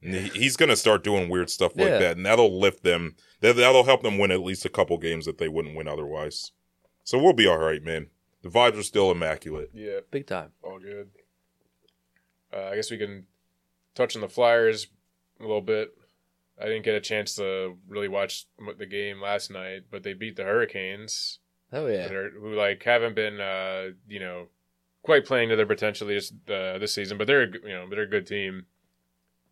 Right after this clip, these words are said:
Speaker 3: Um, yeah, I don't know. Carter Hart comes back. That's a pretty big game. I don't know. What the, uh, don't, <laughs> wh-, wh-, what is, what is this team?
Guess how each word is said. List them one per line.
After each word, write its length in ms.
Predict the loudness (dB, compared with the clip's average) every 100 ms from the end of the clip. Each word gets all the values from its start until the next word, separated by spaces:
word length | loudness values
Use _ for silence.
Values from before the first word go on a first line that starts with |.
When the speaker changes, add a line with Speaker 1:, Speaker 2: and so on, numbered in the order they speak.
| _ -16
Speaker 3:
Um, 500 | -14 -12 -14 -18 -20 -10
yeah, 300 | -2 -2 0
I 40 | -2
don't 120 | -2
know. 80 | 0
Carter 300 | 4 4 6
Hart 200 | 4 2
comes 200 | -4 2
back. 300 | 2 4 0
That's 160 | -4
a 40 | -4
pretty 400 | -8 -8 -8 -8
big 280 | -6 -8 -4
game. 420 | -4 -4 -6 -12 _ _ _ _ _ _ _ _ _ _ _ _ _ _ _ -10
I 100 | -4
don't 120 | 0
know. 220 | 2 2
What 140 | 0 -2
the, 100 | -2
uh, 240 | 0 0 -2 -8 _
don't, 400 | 0 0 0 -6
<laughs> 200 | -8 -8
wh-, 260 | -2 -2 -4
wh-, 300 | -6 -2 4
what 100 | 6
is, 120 | 6
what 140 | 6 6
is 140 | 4
this 180 | 0 -4
team? 440 | -4 -6 -6 -12